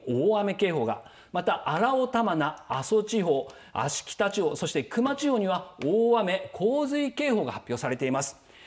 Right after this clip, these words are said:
市町村ごとに詳しく見ていきましょう。まずは大雨警報が発表されている市町村、赤く塗られているところです。えー、県の北部や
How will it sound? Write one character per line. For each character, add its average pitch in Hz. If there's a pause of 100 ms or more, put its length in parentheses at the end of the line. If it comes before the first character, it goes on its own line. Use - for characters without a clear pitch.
(140)
市 -
町 330
村 320
ご 330
と 294
に 151
詳 247
し -
く 262
見 208
て 208
い 185
き 185
ま 180
し 226
ょ 202
う。 - (120)
ま 180
ず 160
は 156
大 240
雨 226
警 233
報 180
が 131
発 135
表 151
さ 156
れ 147
て 156
い 131
る 131
市 -
町 185
村、 - (280)
赤 190
く 311
塗 277
ら 262
れ 254
て 247
い 233
る 226
と 220
こ 220
ろ 214
で 170
す。 - (280)
え 127
ー、 -
県 220
の 170
北 196
部 165
や 170